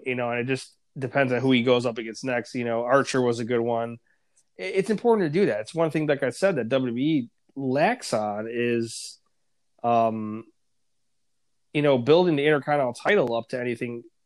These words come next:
you know, worthy. Now, I mean, obviously it's with A J Styles now, which is great,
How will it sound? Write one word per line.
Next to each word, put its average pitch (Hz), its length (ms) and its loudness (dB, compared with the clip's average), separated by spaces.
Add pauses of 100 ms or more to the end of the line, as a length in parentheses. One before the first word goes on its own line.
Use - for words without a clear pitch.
(600)
you 135 60 -4
know, 131 100 0
worthy. 120 800 4
Now, 143 260 6
I 135 40 -2
mean, 135 160 -4
obviously 151 360 -4
it's 120 100 -8
with 127 120 -4
A 131 140 -2
J 110 160 -8
Styles 151 460 -2
now, 107 200 -8
which 101 120 -12
is 98 100 -12
great, 143 500 -2